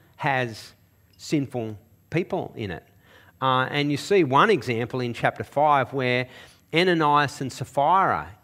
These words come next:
uh, they, they kind of caught up in this kind of sense of, "Oh, everyone's selling their possessions." And there must have been some kudos, you know, 'cause Barnabas sold his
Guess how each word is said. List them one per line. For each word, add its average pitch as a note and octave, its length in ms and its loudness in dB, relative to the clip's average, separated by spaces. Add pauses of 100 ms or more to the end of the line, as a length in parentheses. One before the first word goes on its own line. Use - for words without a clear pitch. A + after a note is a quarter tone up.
(160)
uh, C#3 240 -2
they, D#3 240 -4
they E3 180 2
kind D#3+ 260 -2
of C3+ 180 -4
caught E3 340 -2
up D#3 220 0
in C#3+ 120 -2
this B2+ 180 -4
kind C3+ 280 -6
of B2 60 -6
sense C#3+ 360 -8
of, A#2 220 -2
"Oh, C3+ 240 2
everyone's B2+ 440 -4
selling C3 360 -4
their A#2 100 -4
possessions." B2+ 800 -6 (380)
And D#3+ 100 -4
there F3+ 80 4
must A#3 240 2
have A#3+ 100 -2
been G#3 200 4
some D#3+ 200 -2
kudos, F#3 840 -2
you E3 120 -6
know, D3 240 4 (280)
'cause D#3 160 -2
Barnabas F#3+ 500 6
sold D#3 360 4
his G3 320 -8